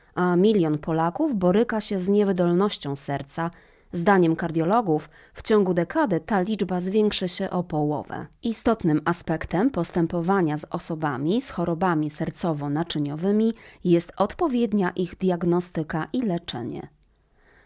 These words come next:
Jednakże należy podkreślić, że kluczowym elementem jest zapobieganie występowaniu chorób sercowo-naczyniowych. Prewencja występowania chorób sercowo-naczyniowych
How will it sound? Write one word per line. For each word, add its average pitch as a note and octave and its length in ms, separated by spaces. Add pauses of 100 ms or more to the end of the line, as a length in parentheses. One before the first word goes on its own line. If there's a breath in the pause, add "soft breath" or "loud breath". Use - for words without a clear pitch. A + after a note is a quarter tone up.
(140 soft breath)
Jednakże F#3+ 680
należy F3+ 480
podkreślić, - 720
że F#3 240
kluczowym F#3 640
elementem F3+ 760 (320 loud breath)
jest F3+ 260
zapobieganie B3+ 840
występowaniu D#3+ 840
chorób F3+ 380
sercowo-naczyniowych. E3+ 1500 (100)
Prewencja G3+ 600
występowania E3+ 840
chorób D#3+ 360
sercowo-naczyniowych D#3+ 1300